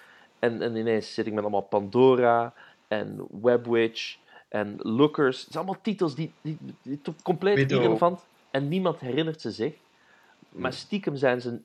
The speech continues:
Speaker 1: zo trashy dat ze eigenlijk ook weer goed zijn. Maar het is, het is wel trash.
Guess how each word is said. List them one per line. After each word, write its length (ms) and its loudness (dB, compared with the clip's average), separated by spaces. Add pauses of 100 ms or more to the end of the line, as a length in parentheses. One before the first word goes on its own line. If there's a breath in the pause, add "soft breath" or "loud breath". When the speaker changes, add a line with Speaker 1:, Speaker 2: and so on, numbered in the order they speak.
Speaker 1:
zo 320 4
trashy 600 -2 (160)
dat 200 -4
ze 100 -10
eigenlijk 380 -4
ook 80 -8
weer 120 -4
goed 200 -6
zijn. 160 -4
Maar 120 0
het 100 -6
is, 240 -2
het 140 0
is 80 -8
wel 160 2
trash. 440 -4